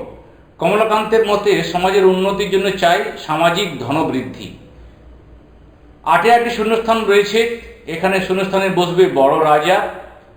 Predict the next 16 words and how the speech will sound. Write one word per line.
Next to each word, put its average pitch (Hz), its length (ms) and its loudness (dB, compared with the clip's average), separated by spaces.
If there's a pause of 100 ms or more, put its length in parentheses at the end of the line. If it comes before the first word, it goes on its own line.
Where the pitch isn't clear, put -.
(1300)
তেলা 185 260 2
মাথায় 240 340 0 (100)
তেল 214 240 0
দেওয়া 226 240 4
মনুষ্য 214 500 -4
জাতির 190 480 0 (760)
ড্যাশে 151 260 -2
বসবে 180 540 0 (300)
রোগ। 156 580 -2 (360)
উভয় 180 400 0
ভাগ 165 300 0
করিয়া 196 280 2
খাইব, 175 480 -2
এখানে 151 220 -4
উভয় 147 280 2
হইল 190 280 4